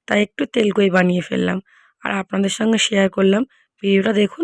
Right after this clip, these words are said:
ভালো লাগবে। দেখুন দেশি কই মাছ কত বড় বড়, এই কই মাছগুলোকে ভাবছি আজকে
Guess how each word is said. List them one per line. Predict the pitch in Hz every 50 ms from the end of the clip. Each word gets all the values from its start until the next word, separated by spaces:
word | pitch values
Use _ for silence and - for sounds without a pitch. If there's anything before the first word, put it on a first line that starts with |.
| 339 277
ভালো | 220 190 185 180
লাগবে। | 180 175 175 175 170 180 180 190 190 - _ - - _
দেখুন | 240 214 208 - 233 262 269 254
দেশি | 214 226 196 - 262 226
কই | - 240 226 220
মাছ | 220 226 233 269 - -
কত | - 220 190 233
বড় | 220 214 214 208 208
বড়, | 208 214 214 240 277 - - - - - _ _ _ _ _ _ _ _ _ _ _ _ -
এই | 208
কই | 175 220 233 226
মাছগুলোকে | 220 233 240 220 233 240 240 247 226 254 254
ভাবছি | 226 208 220 208 196 226 233
আজকে | 226 214 - -